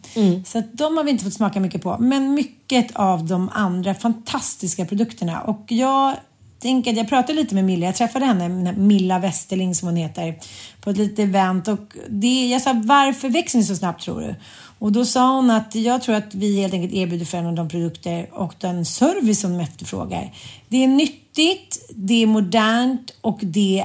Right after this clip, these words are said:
Speaker 2: är enkelt." Vad
Speaker 1: Ja.
Speaker 2: mer kan man göra?
Speaker 1: Och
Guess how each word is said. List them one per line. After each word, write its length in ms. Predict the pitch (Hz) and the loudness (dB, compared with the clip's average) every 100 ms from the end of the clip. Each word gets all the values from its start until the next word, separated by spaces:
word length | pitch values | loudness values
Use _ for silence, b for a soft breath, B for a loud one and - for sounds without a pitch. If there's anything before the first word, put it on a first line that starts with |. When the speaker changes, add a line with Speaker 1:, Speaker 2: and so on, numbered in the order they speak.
| - | -2
Speaker 2:
är 240 | 190 175 | -2 -2
enkelt." 680 | - 294 269 190 - - - - B B B B | -2 -2 -2 -6 -16 -18 -20 -20 B B B B
Vad 200 | 208 269 | 6 8
Speaker 1:
Ja. 140 | 247 | 8
Speaker 2:
mer 60 | 190 | 6
kan 80 | 269 | 2
man 100 | 254 | 2
göra? 200 | 196 - - - | 0 -4 -10 2
Speaker 1:
Och 160 | 240 | 2